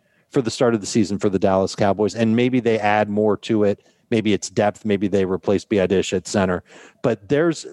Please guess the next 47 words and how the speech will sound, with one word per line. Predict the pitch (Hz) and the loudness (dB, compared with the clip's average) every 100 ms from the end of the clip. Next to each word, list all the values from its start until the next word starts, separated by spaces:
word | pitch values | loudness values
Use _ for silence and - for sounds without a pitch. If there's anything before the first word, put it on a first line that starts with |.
| - - | -14 -4
there's | 147 127 | -2 -2
definitely | 104 147 151 147 131 | -2 -2 0 2 0
a | |
chance | - 123 - | 0 -2 0
that | |
that | 117 107 | 0 2
offensive | 110 - 110 104 | 2 0 -4 -2
line | 98 101 95 | 0 0 0
will | |
be | 92 87 | -2 -2
back | 104 98 92 | 0 0 -2
fully | - 113 110 | -4 0 0
stocked | 98 - 98 87 80 _ _ _ | -2 -2 -2 -2 -6 _ _ _
to | - | -6
begin | 104 90 127 170 185 | -4 -2 0 2 0
the | |
season | - 104 80 85 80 - _ - | 0 -2 -2 -4 -8 -14 _ -6
and | 117 | -2
that | 113 | 0
Ezekiel | 107 135 131 127 113 | 0 -2 -2 0 2
Elliott | 113 120 104 | 2 0 0
will | 104 98 | -4 -4
still | - 135 | -2 -4
be | 87 123 160 | -2 -2 0
there. | 139 90 85 - _ _ | 0 -2 -4 -8 _ _
Cowboys | - 120 117 117 - | -2 0 2 0 0
figuring | 123 107 101 | -2 0 -2
that | 95 | 0
they | 113 104 | 0 -2
can | 107 92 | -2 -4
squeeze | - 117 110 104 92 | -4 0 0 0 -2
at | 92 | -2
least | 113 - 104 | -2 0 0
another | 98 95 | 0 0
couple | 107 - 98 | -2 -2 -2
of | |
seasons | - 101 85 85 | -2 -2 -2 -2
out | 101 147 | 0 0
of | 95 | 0
him. | 98 - - _ - | -8 -10 -20 _ -4
Dak, | 113 120 147 - _ - | 0 0 -2 -8 _ -4
theoretically, | 117 104 98 101 101 98 151 - | 0 2 2 0 0 0 -2 -6
should | 120 | -4
be | 98 | -2
ready | 92 98 90 | 0 0 -2
to | 87 | -4
go. | 87 87 | -2 -2